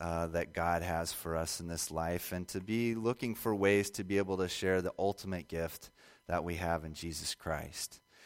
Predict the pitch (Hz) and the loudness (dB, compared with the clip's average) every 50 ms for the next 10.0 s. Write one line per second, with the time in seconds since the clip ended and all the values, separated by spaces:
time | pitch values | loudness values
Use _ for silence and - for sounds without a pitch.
0 | - - - - _ - 82 90 92 98 - 123 120 117 107 110 101 104 101 - | -20 -20 -20 -20 _ -4 -2 -2 -2 0 0 0 -2 4 6 8 8 8 8 4
1 | - - 98 101 101 101 101 95 - - 98 95 98 98 98 98 - - 85 - | 0 2 4 6 8 8 6 4 2 2 4 6 8 8 6 4 2 -2 -2 -2
2 | 95 92 95 98 104 - 95 98 95 92 - 87 87 95 95 95 95 95 92 87 | -2 0 0 0 0 0 0 0 -2 -2 -6 -6 -2 -2 0 0 0 -2 -2 -4
3 | 87 82 - - - 95 95 92 - - 98 98 98 95 95 95 - - - - | -6 -6 -6 -2 0 0 0 0 -2 -2 2 4 4 4 2 0 -4 -14 -20 -20
4 | - _ - 98 104 104 - 117 113 107 101 95 95 90 - - - - 110 104 | -18 _ -2 -2 -2 -2 2 4 4 6 6 6 6 4 4 0 -2 0 0 0
5 | 101 98 90 95 101 98 101 101 98 95 90 90 90 87 - - - - _ _ | 0 0 0 0 2 4 6 8 8 8 6 4 2 0 -4 -12 -20 -20 _ _
6 | - 104 104 101 92 87 85 87 90 92 - - - - - - _ _ _ - | 2 6 6 6 6 4 2 0 0 0 0 -2 -2 -6 -16 -20 _ _ _ -2
7 | 92 95 92 92 95 - 104 104 104 101 101 98 95 - - - - 107 107 110 | 2 2 4 2 2 0 0 0 2 2 2 2 2 2 0 0 2 4 4 6
8 | 117 120 117 107 113 107 101 98 95 92 85 90 87 - 110 113 107 101 101 - | 6 4 4 2 2 2 4 4 2 2 2 -2 2 6 8 8 8 8 6 4
9 | - 110 107 - - 104 101 101 107 113 113 110 - - 104 101 101 98 98 98 | 4 4 4 2 2 2 2 4 6 6 4 4 0 -2 -2 0 0 0 -2 -4